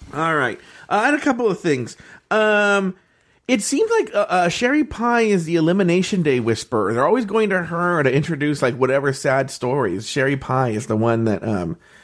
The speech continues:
is the one that, uh, brings it up. Um, Michelle Visage, uh, w-, uh, uh, I'm gonna disagree with you here, is the worst fucking actress. And so RuPaul's, "We're doing a night of a thousand Michelle Visages." She's like,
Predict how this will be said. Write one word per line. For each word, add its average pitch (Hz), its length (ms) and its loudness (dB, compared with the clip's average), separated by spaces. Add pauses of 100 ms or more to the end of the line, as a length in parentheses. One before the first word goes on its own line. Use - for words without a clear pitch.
(340)
is 113 220 -2
the 113 100 0
one 113 300 2
that, 107 260 0
uh, 98 420 0 (220)
brings 113 360 0
it 107 80 -4
up. 107 220 -4 (320)
Um, 185 480 0
Michelle 214 440 0
Visage, 196 520 0
uh, 143 140 -2
w-, 131 280 -6 (100)
uh, 123 200 2
uh, 110 120 -2 (760)
I'm 120 80 -4
gonna 139 240 4
disagree 160 380 -2
with 147 120 -2
you 127 80 -2
here, 127 140 0
is 135 220 -2
the 151 120 0
worst 143 800 0 (440)
fucking 180 600 -4
actress. 131 520 0
And 139 100 -2
so 151 100 2
RuPaul's, 180 380 0
"We're 180 80 2
doing 180 160 2
a 160 60 2
night 156 300 0
of 214 60 2
a 202 60 2
thousand 190 340 0
Michelle 180 240 0
Visages." 160 420 -2
She's 165 120 -6
like, 143 200 0